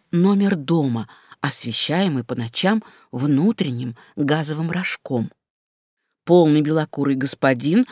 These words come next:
вышел из подъезда и вдруг остановился, заметив Октава. "Как это вы?"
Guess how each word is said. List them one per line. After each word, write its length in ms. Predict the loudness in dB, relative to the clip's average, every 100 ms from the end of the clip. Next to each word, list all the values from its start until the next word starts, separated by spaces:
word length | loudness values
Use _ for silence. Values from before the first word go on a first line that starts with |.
| -8 2
вышел 380 | 4 6 4 -2
из 160 | -4
подъезда 640 | 0 0 2 2 2 2 0 0 -20 _
и 120 | -2
вдруг 440 | 0 2 4 2 0
остановился, 960 | -4 -2 2 4 4 2 0 0 -4 -6 -6
заметив 480 | 0 0 0 -4 -6
Октава. 640 | -4 -4 -2 2 2 0 -6 _ _ _ _ _ _ _ 0
"Как 440 | 4 6 6 4
это 280 | 4 4 2
вы?" 400 | 6 6 6